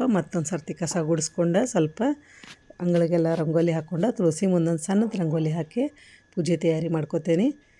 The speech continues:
ಇದ ವ-, ಇದ ವರ್ಷನ ಸ್ವಲ್ಪ ಸಿಂಪಲ್ಲಾಗಿ ತುಳಸಿ ಮದ್ವೆ ಮಾಡ್ಕೊಂಡಿದ್ದೆ. ನಮ್ಮಲ್ಲೆಲ್ಲ ತುಳಸಿ ಮದ್ವೆನ ಅಂತಾರೆ, ಪೂಜೆನೂ ಅಂತಾರೆ. ನಾವು ತುಳಸಿ ಮದ್ವೆ ಅಂತಂತೇವಿ, ತುಳಸಿ ಪೂಜೆ ಮಾಡ್ಕೋತೇವಿ. ಹಾಗಾಗಿ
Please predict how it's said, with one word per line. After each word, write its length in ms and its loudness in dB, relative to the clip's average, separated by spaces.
ಇದ 160 0
ವ-, 120 0
ಇದ 100 2
ವರ್ಷನ 420 2
ಸ್ವಲ್ಪ 260 -2
ಸಿಂಪಲ್ಲಾಗಿ 580 2
ತುಳಸಿ 320 0
ಮದ್ವೆ 280 2
ಮಾಡ್ಕೊಂಡಿದ್ದೆ. 560 0
ನಮ್ಮಲ್ಲೆಲ್ಲ 380 2
ತುಳಸಿ 340 0
ಮದ್ವೆನ 340 2
ಅಂತಾರೆ, 300 -4
ಪೂಜೆನೂ 480 0
ಅಂತಾರೆ. 380 -2
ನಾವು 180 4
ತುಳಸಿ 340 0
ಮದ್ವೆ 260 2
ಅಂತಂತೇವಿ, 560 0
ತುಳಸಿ 260 0
ಪೂಜೆ 200 0
ಮಾಡ್ಕೋತೇವಿ. 600 0
ಹಾಗಾಗಿ 360 0